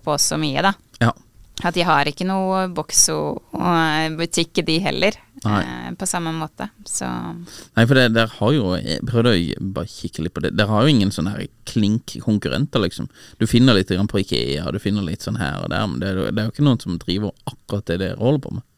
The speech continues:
Speaker 1: Nei, og det er det som på en måte var kanskje helt i starten nå, at det er sånn, alle har det som en sånn liten del av sortimentet sitt, men det er jo ingen som har fokus på det. Ja, de
Speaker 2: Nei.
Speaker 1: har kanskje en kampanje på det i ny og ne,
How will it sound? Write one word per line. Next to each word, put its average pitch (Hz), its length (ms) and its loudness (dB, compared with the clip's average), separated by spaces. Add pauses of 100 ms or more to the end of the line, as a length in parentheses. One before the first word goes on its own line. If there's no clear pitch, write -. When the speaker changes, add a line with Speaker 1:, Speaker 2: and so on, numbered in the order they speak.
(180)
Speaker 1:
Nei, 226 240 2
og 240 80 0
det 233 80 4
er 220 80 0 (160)
det 185 80 -2
som 240 160 -2
på 285 80 -4
en 247 80 0
måte 208 180 -4
var 196 200 2
kanskje 196 360 -4
helt 175 220 -4
i 190 40 -10
starten 165 380 -4
nå, 196 100 -2
at 196 120 -4
det 190 100 -6
er 190 100 -4
sånn, 175 160 -4
alle 180 280 2
har 160 260 0
det 156 100 -6
som 165 140 -4
en 165 60 -6
sånn 165 160 -6 (440)
liten 214 400 -4
del 180 200 0
av 165 100 -2
sortimentet 165 420 -4
sitt, - 240 -4
men 175 120 0
det 170 40 2
er 170 60 2
jo 170 80 -4
ingen 156 80 -8
som 180 140 -4
har - 20 -6
fokus - 480 -10
på - 80 -8
det. 185 160 0 (140)
Ja, 170 80 2
de - 80 4
Speaker 2:
Nei. - 20 4
Speaker 1:
har 165 80 0
kanskje 160 240 -8
en 156 80 -6
kampanje 147 800 -2
på 165 100 -2
det 156 160 2
i 151 40 2
ny 151 240 2
og 156 100 0
ne, 214 80 2